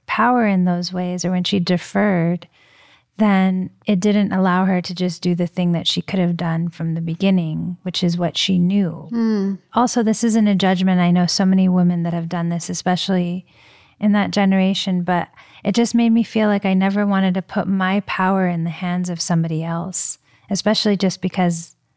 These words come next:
Speaker 1: they were a male.
Speaker 2: Hmm.
Speaker 1: I always wanted to be able to provide for myself, to do for myself, to think for myself, and to have that viewpoint considered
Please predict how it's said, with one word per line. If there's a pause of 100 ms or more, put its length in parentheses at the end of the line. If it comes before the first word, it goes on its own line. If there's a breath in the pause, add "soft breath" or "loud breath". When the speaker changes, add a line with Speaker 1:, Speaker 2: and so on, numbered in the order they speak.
(240)
Speaker 1:
they
were
a
male.
Speaker 2:
Hmm.
Speaker 1:
I
always
wanted
to
be
able
to
provide
for
myself,
to
do
for
myself,
to
think
for
myself, (500 loud breath)
and (280 soft breath)
to
have
that
viewpoint
considered